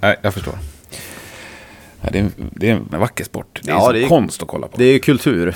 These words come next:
Speaker 1: Mm. Ja,
Speaker 2: <laughs> Det är
Speaker 1: det är
Speaker 2: ingen
Speaker 1: med.
Speaker 2: sport.
Speaker 1: Ja, det kan vara gott också att kolla
Speaker 2: Mm.
Speaker 1: på
Speaker 2: Mm.
Speaker 1: bandy.
Speaker 2: Mm.
Speaker 1: Jo, vi ska avsluta med två, eh, klassiska
Speaker 2: Mm.
Speaker 1: frågor
Speaker 2: Mm.
Speaker 1: för mig.
Speaker 2: Mm. Mm.
Speaker 1: Eh, vem är den mest musikaliska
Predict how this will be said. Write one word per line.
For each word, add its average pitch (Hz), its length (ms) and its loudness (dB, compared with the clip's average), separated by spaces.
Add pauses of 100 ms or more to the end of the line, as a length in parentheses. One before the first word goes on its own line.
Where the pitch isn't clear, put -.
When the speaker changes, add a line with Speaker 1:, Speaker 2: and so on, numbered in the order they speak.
(120)
Speaker 1:
Mm. 127 280 4
Ja, - 0 -
Speaker 2:
<laughs> - 60 -4
Det - 80 -2
är 110 60 4
Speaker 1:
det 107 60 4
är 117 40 6
Speaker 2:
ingen 139 120 8
Speaker 1:
med. 120 100 4
Speaker 2:
sport. 110 300 2
Speaker 1:
Ja, 113 200 -2 (100)
det 131 60 -6
kan 104 160 -6
vara 90 180 -2 (640)
gott 120 300 -4
också - 220 -10
att - 60 -10
kolla 69 140 -4
Speaker 2:
Mm. 107 80 -6
Speaker 1:
på - 180 -8 (180)
Speaker 2:
Mm. 120 180 0
Speaker 1:
bandy. 98 260 2 (280)
Speaker 2:
Mm. 123 200 -2 (680)
Speaker 1:
Jo, 156 200 4
vi 143 120 0
ska 139 120 4
avsluta 123 280 4
med 98 120 0
två, 87 280 4
eh, 62 80 2 (320)
klassiska - 920 0
Speaker 2:
Mm. 78 120 -6 (140)
Speaker 1:
frågor 101 280 2
Speaker 2:
Mm. 80 60 -2
Speaker 1:
för - 120 -4
mig. 87 360 2
Speaker 2:
Mm. 92 180 0
Mm. 87 180 -2
Speaker 1:
Eh, - 100 -4
vem 117 220 4
är 113 40 6
den 110 120 6
mest 110 280 2
musikaliska 78 880 0